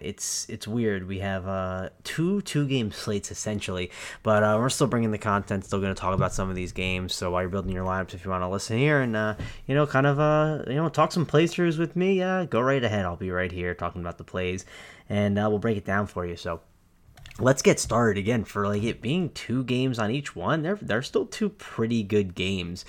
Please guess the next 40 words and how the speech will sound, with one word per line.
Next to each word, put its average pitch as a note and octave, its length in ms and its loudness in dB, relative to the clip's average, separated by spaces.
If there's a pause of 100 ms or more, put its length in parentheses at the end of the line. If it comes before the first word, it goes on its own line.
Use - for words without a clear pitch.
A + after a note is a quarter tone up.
(380)
Uh, F2+ 520 2
<laughs> A#2 40 2
we'll D#3+ 100 10
get D#3 160 10
into C3 200 6
it A2+ 60 4
right G2 200 2
now G2+ 240 2
and F#2+ 80 0
just G2 160 -4
start, G2 300 0
though. F#2 160 4
At F2 180 0
three D3+ 200 -2
o'clock A#2 420 0
here, A#2 180 0
we A2 80 -2
got G#2+ 160 0
the G#2 100 -2
New D3+ 200 6
Orleans E3 260 4
Pelicans B2 420 0 (360)
and G2 160 0
the F2+ 40 0
Milwaukee F2+ 440 -2
Bucks, E2+ 380 -6
two B2 280 0
hundred G#2 440 2 (420)
and B2+ 100 -6
twenty-two C#3 460 2
point A2 260 -2
five G2+ 340 0
team G#2 240 -4
total. F#2+ 320 -4
Bucks F#2 320 -4
is F#2+ 140 -6
four-point G2+ 720 -4
f-, - 240 -20
home G#2 320 -2 (140)
favorites. G2 500 -4